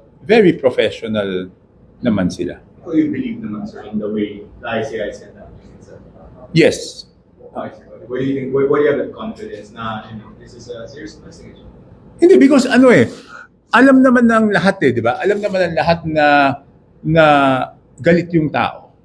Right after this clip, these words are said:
Speaker 1: Okay? Um, alam naman ng lahat na hinahanap ng tao yung katotohanan.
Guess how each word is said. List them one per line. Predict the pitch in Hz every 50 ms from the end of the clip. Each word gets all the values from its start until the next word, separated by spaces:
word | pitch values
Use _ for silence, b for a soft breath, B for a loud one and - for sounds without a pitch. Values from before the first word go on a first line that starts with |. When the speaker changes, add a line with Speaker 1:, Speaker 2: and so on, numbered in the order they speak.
| _ _ _ _ _ _ _ _ _ _ _
Speaker 1:
Okay? | - - - 101 101 107 107 - - _ _ _ _ _ _ _ _ _ _ _ _ - -
Um, | - 156 156 151 147 147 143 143 143 139 139 139 135 135 135 - -
alam | - 165 180 208 214 214 208
naman | 208 202 196 196
ng | 185 180
lahat | 175 170 175 175 -
na | 165 160 160 156 151 147 147 127 - - _ _ _ _ _ _ _ _ _ _ _ _ _ _ _ _ _ _ _ _ _ _ -
hinahanap | 151 190 202 185 160 170 160 160 156 -
ng | 160 151 139
tao | 139 143 135 123 135
yung | 135 131 131
katotohanan. | 131 - - - 120 95 104 104 101 90 82 80